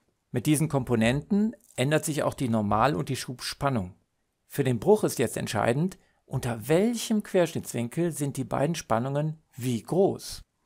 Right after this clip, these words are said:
Das ist nicht schwer herauszubekommen.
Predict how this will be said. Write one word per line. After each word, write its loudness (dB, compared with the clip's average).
Das 6
ist 4
nicht -2
schwer 4
herauszubekommen. -2